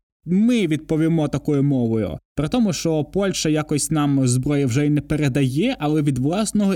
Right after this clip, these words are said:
імені пропонує розібратися. Ну ж,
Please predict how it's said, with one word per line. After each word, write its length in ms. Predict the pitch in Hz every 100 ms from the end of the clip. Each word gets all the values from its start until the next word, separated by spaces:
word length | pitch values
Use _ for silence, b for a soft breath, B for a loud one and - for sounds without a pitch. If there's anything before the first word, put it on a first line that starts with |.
| -
імені 540 | 185 190 185 185 190 - _ _ _
пропонує 720 | - 143 156 165 185 175 156
розібратися. 920 | 156 127 147 143 135 104 117 - 107 - _ _ _ _ _
Ну 460 | 127 156 156 135 113
ж, 160 | -